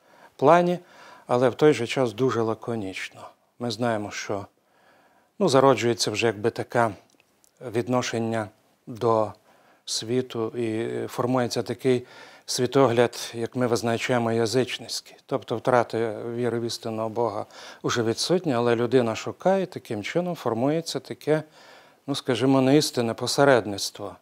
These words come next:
ну, язичництво в своїй природі як такій.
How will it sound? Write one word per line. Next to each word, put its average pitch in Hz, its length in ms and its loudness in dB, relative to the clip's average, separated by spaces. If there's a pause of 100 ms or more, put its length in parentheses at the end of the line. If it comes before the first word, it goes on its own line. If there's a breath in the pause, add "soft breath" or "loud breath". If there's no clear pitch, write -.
(140)
ну, 185 180 -10
язичництво 131 840 2
в - 40 -14
своїй 160 320 0
природі 135 500 4
як 131 200 -2
такій. - 420 -12